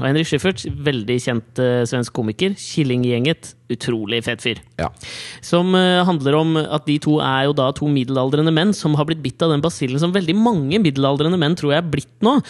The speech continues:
Speaker 1: At de har blitt interessert i å ta fete bilder, ikke sant?
Speaker 2: Ja.
Speaker 1: Kjøper seg dyre kameraer, prøver å bli liksom litt kunstneriske av seg ved siden av sin en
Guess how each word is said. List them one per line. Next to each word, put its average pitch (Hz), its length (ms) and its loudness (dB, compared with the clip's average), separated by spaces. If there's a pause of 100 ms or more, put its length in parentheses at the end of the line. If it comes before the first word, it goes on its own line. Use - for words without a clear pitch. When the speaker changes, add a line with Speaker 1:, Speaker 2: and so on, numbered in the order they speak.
(220)
Speaker 1:
At 147 120 -4
de 170 200 4
har 165 140 2
blitt 156 280 -4
interessert 139 640 -4
i 139 300 0
å 131 100 -6
ta 127 380 -2
fete - 540 -4
bilder, 131 360 0
ikke 165 120 0
sant? 202 260 -2 (360)
Speaker 2:
Ja. 82 120 -4 (580)
Speaker 1:
Kjøper - 280 -2
seg 139 120 0
dyre 131 220 2
kameraer, 127 800 2
prøver 123 380 0
å 117 60 -2
bli 123 180 0
liksom 123 260 0
litt 123 160 -2
kunstneriske 127 640 -2
av 123 180 2
seg 135 180 0
ved 131 80 0
siden 127 400 -2
av 127 100 0
sin 139 460 -2 (320)
en 160 100 2